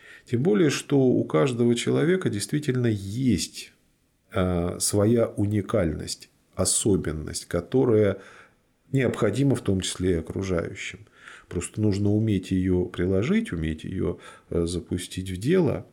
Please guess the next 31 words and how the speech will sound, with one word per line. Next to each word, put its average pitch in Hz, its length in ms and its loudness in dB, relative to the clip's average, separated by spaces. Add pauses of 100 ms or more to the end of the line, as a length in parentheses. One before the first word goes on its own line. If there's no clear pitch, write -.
(540)
И 117 480 2 (240)
с - 140 -2
этой 233 240 2
точки 139 400 0
зрения, 101 520 2
чем 113 400 -2
раньше 113 640 0
мы 87 180 2
с - 140 -6
этим 87 340 -2
определились, 87 920 -2
чем 85 260 -4
раньше 85 420 -2
мы 82 140 -2
в 85 60 0
ребёнке 87 500 0
увидели 92 480 -2
те 98 200 -2
или 80 260 0
иные 82 180 -6
способности, 180 880 -6 (540)
тем, 170 580 2
э, 147 340 4
больше 123 500 2
вероятности, 127 800 2
что - 240 -4
мы 117 160 0
сможем 95 640 0
ему 92 300 -2
создать 87 540 0
условия 113 960 0